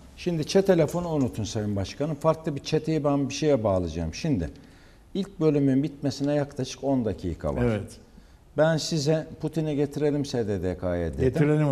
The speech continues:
Speaker 1: Siz de "Gerek yok." dedin, dediniz.
Speaker 2: Mehmet
Speaker 1: Özellikle
Speaker 2: Verim var, Davut Bey var orada. <laughs>
Speaker 1: Sayın Mehmet Verim beyefendiye saygılarımı iletiyorum.
Speaker 2: Ben de
Speaker 1: Birkaç sefer yüz yüze tanıştık.
Speaker 2: Ben de
Speaker 1: Görüştük.
Speaker 2: saygılarımı iletiyorum hepsine.
Speaker 1: Şimdi şöyle,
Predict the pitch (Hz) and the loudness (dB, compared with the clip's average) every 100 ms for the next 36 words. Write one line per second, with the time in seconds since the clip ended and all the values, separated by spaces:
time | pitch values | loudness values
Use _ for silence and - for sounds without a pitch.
0 | 113 113 117 - - 196 - 160 143 156 | -2 -6 -12 -14 -12 -8 -2 -2 2 2
1 | 147 - 135 143 151 151 160 - 110 87 | 0 -2 0 2 2 0 -4 -2 -2 0
2 | 139 170 104 107 92 113 156 151 127 147 | -2 -4 -4 -2 -2 -2 -2 0 4 6
3 | 156 143 151 160 180 160 165 156 156 165 | 6 6 6 6 6 6 6 6 6 6
4 | 165 156 143 131 131 113 - - 151 147 | 4 4 4 4 4 2 -6 -6 -2 0
5 | 147 - 147 151 151 147 151 151 147 139 | -2 -4 0 0 0 0 0 0 -2 0
6 | 143 147 147 139 139 139 135 151 143 135 | 0 2 0 0 2 0 0 0 2 2
7 | 135 131 113 98 85 95 95 151 - 127 | 2 2 2 0 -2 -4 -4 -4 0 2
8 | 135 131 123 - 139 139 139 - 139 131 | 4 4 2 0 2 2 0 -6 -4 -4
9 | 120 123 120 127 123 101 - 156 - - | -4 -4 -4 -2 -2 -2 -8 -12 -16 -20
10 | - - - 123 139 135 143 123 123 123 | -20 -20 -4 2 4 6 6 6 4 4
11 | 123 123 120 117 120 120 113 117 - - | 4 4 2 0 0 0 0 0 -2 0
12 | 180 160 160 - - - 190 175 127 180 | 0 0 -2 -4 -8 2 8 8 8 4